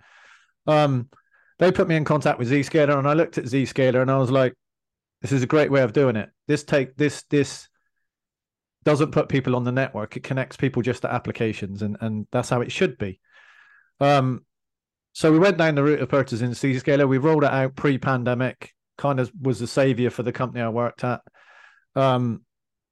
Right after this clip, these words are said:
kept everyone working during the pandemic and had more security. Um, the pandemic hit me quite hard. I mean, I'd spent most of my life traveling, and suddenly I'm sat in this room for two and a half years, and it,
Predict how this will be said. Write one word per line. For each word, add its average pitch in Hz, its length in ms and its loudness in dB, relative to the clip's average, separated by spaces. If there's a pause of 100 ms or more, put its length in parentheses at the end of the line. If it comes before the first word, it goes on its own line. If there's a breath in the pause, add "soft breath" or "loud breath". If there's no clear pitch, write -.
(160)
kept 156 200 0
everyone 131 340 0
working 131 300 0
during 127 200 0
the 120 80 -2
pandemic 123 500 -2
and 135 220 -2
had 127 180 -2
more 120 180 -2
security. 135 760 0 (840 soft breath)
Um, 156 440 2 (420)
the 147 80 -2
pandemic 196 480 2
hit 180 200 2
me 160 100 0
quite 147 300 2
hard. 147 360 2
I 120 60 0
mean, 135 140 0
I'd 156 160 0
spent 151 260 -2
most 147 220 -2
of 143 80 -2
my 139 100 0
life 135 220 0
traveling, 127 500 0
and 120 140 -4
suddenly 135 300 -2
I'm 120 160 -2
sat 135 280 -2
in 131 80 -6
this 123 200 -6
room 127 300 -2
for 113 240 -4 (340)
two 131 120 0
and 120 100 0
a 113 60 0
half 120 280 -2
years, 113 320 0
and 107 180 -4 (1200 soft breath)
it, - 140 -14